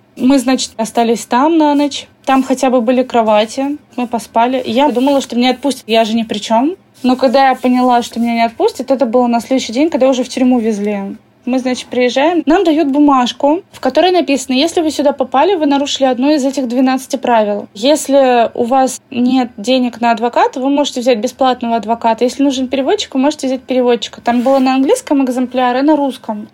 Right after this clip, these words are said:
Я подхожу, тыкаю в пункт, э, с адвокатом и с переводчиком, а они мне говорят: «Нет».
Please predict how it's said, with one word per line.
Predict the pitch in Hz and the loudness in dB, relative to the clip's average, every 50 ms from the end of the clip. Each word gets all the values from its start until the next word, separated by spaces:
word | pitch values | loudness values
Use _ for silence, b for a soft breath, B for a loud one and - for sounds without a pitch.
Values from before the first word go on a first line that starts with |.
| _ _ | _ _
Я | 269 294 294 | 0 0 0
подхожу, | - - - - 330 302 302 453 | 0 -2 0 0 2 2 2 0
тыкаю | 480 - 339 330 330 - 294 277 269 | 0 0 0 0 0 0 0 0 0
в | - | -2
пункт, | - - 285 302 302 294 277 - - - | -4 0 2 4 4 4 2 0 -2 0
э, | 247 240 233 226 220 220 - - - | 2 4 4 4 4 4 2 -2 -6
с | - - - 277 | -10 -6 -4 -4
адвокатом | 247 220 262 277 269 - 302 311 302 294 269 247 247 | -2 0 0 -2 0 2 2 2 2 2 0 -2 -2
и | |
с | 254 - | -4 -2
переводчиком, | - 285 277 285 254 262 359 480 508 - - 302 - 285 254 233 220 | 0 0 0 2 2 2 2 2 2 2 -2 -2 -2 -2 -2 -2 0
а | - 240 240 | 0 2 2
они | 254 262 311 403 | 2 2 0 0
мне | 415 381 349 | 2 2 2
говорят: | 277 302 285 311 330 349 349 - | 2 2 2 2 2 2 0 0
«Нет». | 381 359 311 247 214 202 - - | 0 2 2 2 0 -2 -4 -12